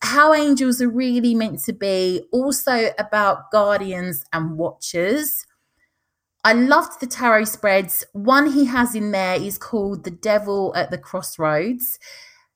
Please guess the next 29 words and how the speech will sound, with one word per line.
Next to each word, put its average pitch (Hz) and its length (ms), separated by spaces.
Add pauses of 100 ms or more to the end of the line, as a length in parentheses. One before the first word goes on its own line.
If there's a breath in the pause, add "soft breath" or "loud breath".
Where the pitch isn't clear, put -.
(240)
The 247 60
book 320 280
has 285 400
a 247 60
lot 269 480
of 254 160
poetry 226 600
peppered 214 420
throughout, 175 520
which - 460
is 202 220
in 202 160
keeping 254 640
with 196 120
the 208 80
concept 208 720 (320 soft breath)
of 269 240
the 262 80
bard 185 580
being 202 300
able 196 400
to 185 200
have 180 360
the 175 80
second 220 500
sight 170 500 (300 loud breath)
and 196 120
also 226 580
being 180 440